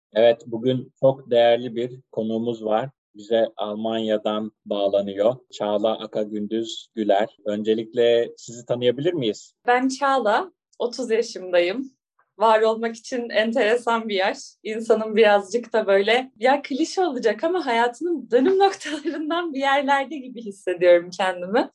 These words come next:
Speaker 2: Biyoloğum, e, akademisyenim. Aachen Üniversitesi'nde doktora düzeyi araştırma görevlisi olarak çalışıyorum.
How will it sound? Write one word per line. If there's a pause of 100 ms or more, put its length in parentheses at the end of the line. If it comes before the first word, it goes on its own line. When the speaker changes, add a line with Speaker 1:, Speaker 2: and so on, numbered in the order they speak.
Speaker 2:
Biyoloğum, (160)
e,
akademisyenim. (140)
Aachen
Üniversitesi'nde
doktora
düzeyi
araştırma
görevlisi
olarak
çalışıyorum.